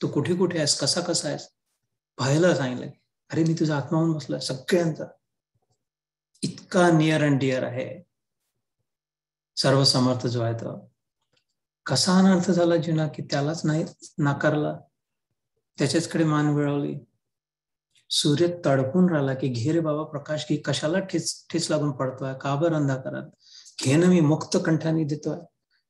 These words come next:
पण नाही, मग त्याच्याकडे पाठ करून, अ, केलं तर मग सावलीच्या मागे जन्मभर धावत लावत, है ना? सूर्याकडे जर विमुख झालो तर सावली समोर दिसते, लांब लचक सावली. किती जन्मभरही धावलो तिच्याकडे मागे तर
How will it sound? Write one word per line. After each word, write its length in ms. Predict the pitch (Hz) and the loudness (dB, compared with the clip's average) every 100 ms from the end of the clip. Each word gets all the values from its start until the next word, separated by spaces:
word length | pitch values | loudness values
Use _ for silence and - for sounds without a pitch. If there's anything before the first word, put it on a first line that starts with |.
| _ | _
पण 100 | 147 | 0
नाही, 240 | 151 175 | 2 0
मग 220 | 175 175 170 | -2 -4 -4
त्याच्याकडे 480 | 147 156 165 170 - - _ _ _ _ _ - | -2 -2 0 -2 -4 -10 _ _ _ _ _ -16
पाठ 480 | - - 143 - | -12 -2 -2 -2
करून, 260 | - 143 143 - - _ _ _ _ _ _ _ _ _ _ _ - - | 0 0 0 -4 -14 _ _ _ _ _ _ _ _ _ _ _ -18 -6
अ, 200 | 147 139 | -2 -2
केलं 200 | 135 143 | -2 -2
तर 20 | 143 | 2
मग 260 | 143 131 - _ - | 0 0 -8 _ -8
सावलीच्या 500 | - 127 135 147 139 | -2 0 0 0 -2
मागे 180 | 147 143 | 0 0
जन्मभर 520 | 139 143 147 143 180 | 0 0 -2 -2 -2
धावत 280 | 160 165 160 | -2 -4 -6
लावत, 200 | 156 156 _ _ _ _ _ - | -8 -12 _ _ _ _ _ -6
है 60 | |
ना? 100 | 131 262 - _ _ _ _ _ - _ _ _ _ _ _ _ | -4 -4 -8 _ _ _ _ _ -20 _ _ _ _ _ _ _
सूर्याकडे 600 | - - 117 120 120 127 | -8 -4 -2 0 -2 -2
जर 140 | 120 120 | 0 0
विमुख 380 | 113 127 151 | 0 -2 -2
झालो 460 | 147 117 110 127 170 | -2 -2 -4 -6 -8
तर 60 | 170 | -8
सावली 380 | - 139 131 160 | -8 -4 -2 -2
समोर 340 | - 147 185 | -2 -2 -2
दिसते, 400 | 165 165 - 156 | -4 -8 -8 -6
लांब 640 | 135 156 165 156 151 147 139 | -4 -2 -2 -2 -2 -4 -8
लचक 240 | 135 127 | -10 -14
सावली. 240 | - 139 | -12 -12
किती 500 | 131 147 - - 151 | -6 -4 -4 -2 0
जन्मभरही 600 | 131 160 180 185 165 175 | 4 6 6 6 6 6
धावलो 360 | 196 160 175 185 | 4 6 4 4
तिच्याकडे 440 | 180 175 165 160 | 2 -2 -2 -4
मागे 240 | 143 151 156 | -4 -6 -6
तर 120 | 151 | -10